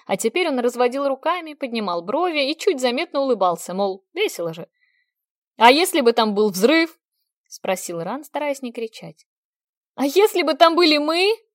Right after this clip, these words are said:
воскликнул Мил, воскликнул Мил, машинально потирая то место, где совсем недавно была пуговица.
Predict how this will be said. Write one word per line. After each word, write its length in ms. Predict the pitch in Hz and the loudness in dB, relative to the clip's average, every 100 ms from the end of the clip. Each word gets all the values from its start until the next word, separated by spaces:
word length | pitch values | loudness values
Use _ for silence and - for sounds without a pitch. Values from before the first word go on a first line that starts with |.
| _ | _
воскликнул 640 | 196 196 - 190 208 180 175 | -6 -6 -6 -8 -8 -10 -8
Мил, 320 | 180 277 330 | -6 -8 -10
воскликнул 580 | 208 196 - 190 180 175 | -6 -6 -4 -8 -6 -8
Мил, 300 | 185 247 349 | -6 -8 -8
машинально 580 | 240 226 220 254 330 311 | -10 -10 -10 -10 -10 -10
потирая 380 | 269 262 247 226 | -10 -6 -4 -6
то 120 | 214 | -8
место, 300 | 269 339 277 | -12 -10 -10
где 160 | 240 | -8
совсем 340 | 254 269 - 330 | -10 -8 -12 -12
недавно 420 | 302 262 285 269 | -8 -6 -4 -6
была 200 | 240 254 | -8 -10
пуговица. 540 | 254 220 165 - - | -10 -12 -12 -12 -20